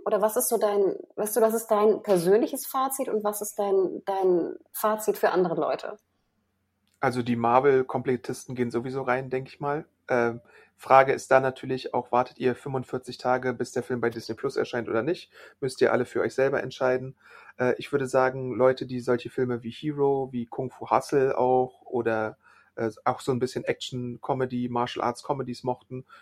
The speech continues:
Speaker 2: könnten dem Ganzen eine Chance geben. So meine Generation, die dreißig plus Leute, äh, haben da bestimmt ihren Spaß. Ähm,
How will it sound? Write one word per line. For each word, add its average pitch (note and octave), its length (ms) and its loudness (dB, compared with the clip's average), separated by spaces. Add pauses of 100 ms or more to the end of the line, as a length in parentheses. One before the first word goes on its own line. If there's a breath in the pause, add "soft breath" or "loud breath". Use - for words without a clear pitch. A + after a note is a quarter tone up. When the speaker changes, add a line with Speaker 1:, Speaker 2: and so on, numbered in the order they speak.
(140 loud breath)
Speaker 2:
könnten - 240 -6
dem B2 120 -2
Ganzen A#2+ 300 -4
eine A#2+ 60 -6
Chance A#2 420 -8
geben. A#2 400 -4 (240 soft breath)
So B2 160 -4
meine B2 260 2
Generation, A#2 640 -2
die A2+ 340 -8
dreißig A#2 440 -2
plus - 280 -4
Leute, B2 520 0 (360 soft breath)
äh, A#2 240 -2
haben B2 220 -6
da B2 80 0
bestimmt A#2 380 -10
ihren A2+ 160 -6
Spaß. A#2 640 -8 (100)
Ähm, A#2 380 -6